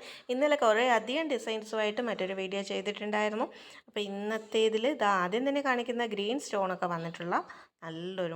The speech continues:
മോഡലാണ്. മറ്റൊരു, ആ, ഡിസൈൻ നോക്കുക. ഇതിൽ വൈറ്റ് സ്റ്റോൺസാണ് വന്നിരിക്കുന്നത്. ഇതെല്ലാം തന്നെ എ ഡി സ്റ്റോൺ, അമേരിക്കൻ ഡയമണ്ട് സ്റ്റോണാണ്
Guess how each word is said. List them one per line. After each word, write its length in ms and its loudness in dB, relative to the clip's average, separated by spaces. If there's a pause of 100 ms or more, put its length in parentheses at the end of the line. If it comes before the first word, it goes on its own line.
മോഡലാണ്. 520 -4 (480)
മറ്റൊരു, 320 2 (380)
ആ, 20 4 (420)
ഡിസൈൻ 320 0 (120)
നോക്കുക. 300 0 (140)
ഇതിൽ 160 -4 (120)
വൈറ്റ് 320 0
സ്റ്റോൺസാണ് 560 0
വന്നിരിക്കുന്നത്. 480 -4
ഇതെല്ലാം 560 -2
തന്നെ 200 -2 (460)
എ 100 -4
ഡി 140 -4
സ്റ്റോൺ, 320 0
അമേരിക്കൻ 460 -2
ഡയമണ്ട് 400 -2
സ്റ്റോണാണ് 480 -2